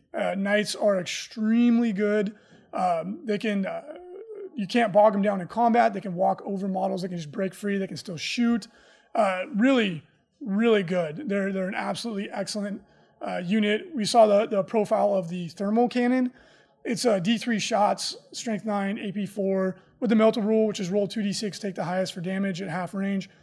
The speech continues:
And it goes up to D six shots when you're using it, shooting at units of five or more models. So it's a very versatile weapon. Now, before you didn't use it as much. Uh, it was kinda limited in its application, but now it's good against, uh, units with, uh, larger model counts.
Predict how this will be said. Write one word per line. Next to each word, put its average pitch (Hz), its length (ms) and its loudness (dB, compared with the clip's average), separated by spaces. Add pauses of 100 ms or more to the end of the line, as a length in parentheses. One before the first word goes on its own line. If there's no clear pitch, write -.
(280)
And 240 140 4
it - 20 4
goes 226 180 4
up 262 100 0
to 202 80 -4
D 202 320 0
six 202 280 -4
shots 196 420 -2
when 220 200 -2
you're 196 80 -2
using 196 240 -2
it, 185 280 -6
shooting 226 240 -2
at 220 60 -4
units 202 240 -4
of 190 120 -6
five 185 240 -6
or 180 40 -4
more 175 340 -6 (440)
models. 170 400 0 (320)
So 269 180 4
it's 262 100 4
a 247 60 2
very 294 200 6
versatile 220 420 2
weapon. 180 500 -2
Now, 185 240 -6
before 277 400 0
you 254 100 2
didn't 277 200 2
use 214 200 0
it 254 80 0
as 220 120 -4
much. 254 400 -2 (380)
Uh, 226 100 4
it 226 60 6
was 214 140 0
kinda 262 180 4
limited 208 440 2
in 208 100 0
its 202 160 -4
application, 202 560 -4
but 196 100 -2
now 202 220 -2
it's 196 140 -4
good 202 200 -2
against, 190 480 -6 (400)
uh, 165 400 -6
units 208 540 -2
with, 180 340 -8 (140)
uh, 185 220 -12
larger 190 260 0
model 254 240 4
counts. 254 380 2